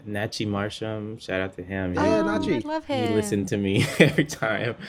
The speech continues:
Speaker 1: I came over, and he's not with Disney anymore, but before he left, he made sure to <laughs> pass along my adamant <laughs> request. So I'm very thankful to him. And yeah, I, at the time, I,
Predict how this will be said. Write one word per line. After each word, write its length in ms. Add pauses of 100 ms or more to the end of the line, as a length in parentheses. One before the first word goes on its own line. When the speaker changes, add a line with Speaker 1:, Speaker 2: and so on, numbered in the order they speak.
(420)
Speaker 1:
I 420 (140)
came 300
over, 380
and 440 (240)
he's 240
not 220 (340)
with 180
Disney 280
anymore, 220
but 200
before 260
he 100
left, 400
he 160
made 280
sure 280
to 440 (400)
<laughs> 460
pass 300
along 520
my 480
adamant 420
<laughs> 80
request. 680 (600)
So 340
I'm 180
very 300
thankful 380
to 100
him. 240 (480)
And 140
yeah, 220
I, 280
at 160
the 80
time, 400
I, 400